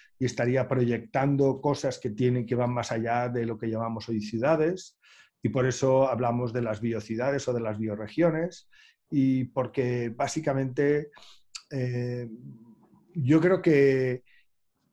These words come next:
que la ciudad hay que reinventarla, hay que reinventarla para darle una nueva vida, porque si no, en Nueva York los ricos están yendo de,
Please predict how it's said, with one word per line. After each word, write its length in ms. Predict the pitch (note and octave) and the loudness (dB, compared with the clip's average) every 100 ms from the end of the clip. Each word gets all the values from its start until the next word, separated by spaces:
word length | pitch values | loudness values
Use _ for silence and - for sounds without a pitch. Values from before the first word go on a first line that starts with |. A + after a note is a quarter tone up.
| _ _ _ _ | _ _ _ _
que 100 | - | 0
la 140 | C#3 C3 | 2 2
ciudad 340 | - C#3 E3 | 4 4 6
hay 140 | F#3 E3+ | 4 4
que 100 | D#3 | 2
reinventarla, 1160 | D#3 D3 C#3 C#3 C3 D#3+ D#3+ C#3+ D3 G3+ A#3+ - | 2 2 0 -2 -4 -4 -2 -4 -4 -6 -10 -6
hay 220 | B2+ - | -6 0
que 540 | C#3 C3 B2+ B2 - _ _ | 6 6 6 0 -8 _ _
reinventarla 920 | - - C#3 C3+ C3+ B2 C#3 F3 F3+ | -10 -2 -2 0 -4 -4 -2 0 0
para 380 | D#3 C3 B2 A#2 - - - | 0 0 0 -2 -10 -6 0
darle 240 | C#3 D3+ | 2 4
una 220 | D3 C#3 | 4 4
nueva 240 | C3 B2+ A#2 | 2 0 2
vida, 340 | F#3+ D3 G#2 | 2 2 -2
porque 240 | B2+ - | -6 -4
si 180 | C3+ C#3+ | 0 2
no, 360 | C#3 D#3 F#3+ - D3+ A#2+ | 4 4 0 -4 -10 -8
en 140 | D3 B2+ | -2 2
Nueva 240 | C3 B2+ | 4 4
York 280 | A#2+ C#3 E3 | 2 2 2
los 180 | D3 A#2+ | 2 2
ricos 280 | D#3+ F3 B2+ | 0 -2 -4
están 300 | G#2+ B2 A#2 | -6 -4 -2
yendo 340 | A2+ A2 A2 | -2 -4 -4
de, 360 | A2 G#2+ G2+ | -4 -4 -6